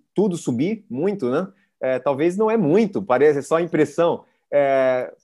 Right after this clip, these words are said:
talvez falar de algum banco, não sei, Itaú, a gente poderia talvez falar um pouquinho sobre Itaú. O que que aconteceu? Qual que é a sua visão para isso daí? Nós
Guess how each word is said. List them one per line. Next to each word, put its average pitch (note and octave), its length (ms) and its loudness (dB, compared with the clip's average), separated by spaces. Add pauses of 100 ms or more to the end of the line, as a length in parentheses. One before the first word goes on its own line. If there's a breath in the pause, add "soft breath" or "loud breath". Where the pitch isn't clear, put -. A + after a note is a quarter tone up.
(240)
talvez E3 340 2
falar D#3 220 2
de C#3+ 100 0
algum C3+ 240 0
banco, C3+ 420 0
não B2 120 -4
sei, D#3 220 0
Itaú, C#3+ 440 2
a B2+ 60 0
gente C3 180 -10
poderia C3 460 2
talvez C3+ 340 -4
falar C#3 160 -2
um C#3 60 -4
pouquinho C#3 280 -6
sobre C3 200 -4
Itaú. B2+ 300 0
O C#3+ 100 -8 (420 loud breath)
que F#3+ 80 -12
que G3 80 0
aconteceu? D#3+ 540 -2
Qual F3 160 0
que F#3 80 -2
é F3 40 4
a D#3+ 40 0
sua D#3+ 200 0
visão C3+ 320 -2
para C3 100 -12
isso C3 120 -8
daí? B2 100 2
Nós E3+ 340 -2